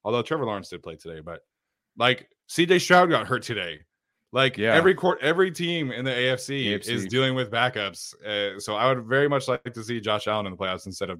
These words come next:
Speaker 1: terrible backup quarterbacks. Although apparently Joe Flacco is, like, elite again. So that's kinda cool, I guess.
Speaker 2: Yeah, he looked pretty good. Uh, and that's what, like,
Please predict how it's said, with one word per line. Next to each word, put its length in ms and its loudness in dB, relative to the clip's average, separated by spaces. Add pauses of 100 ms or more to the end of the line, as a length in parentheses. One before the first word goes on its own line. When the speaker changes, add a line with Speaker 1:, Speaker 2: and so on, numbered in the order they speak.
(260)
Speaker 1:
terrible 320 2
backup 320 -2
quarterbacks. 560 -8 (920)
Although 380 8
apparently 380 6
Joe 160 6
Flacco 440 4
is, 140 0
like, 260 -4 (120)
elite 340 -4
again. 400 -14 (120)
So 440 -12 (300)
that's 180 -6
kinda 220 -8
cool, 180 -10
I 120 -6
guess. 280 -10 (540)
Speaker 2:
Yeah, 140 6
he 40 6
looked 160 0
pretty 180 0
good. 360 -2 (240)
Uh, 100 -2 (460)
and 180 -4
that's 160 0
what, 160 -4
like, 340 -4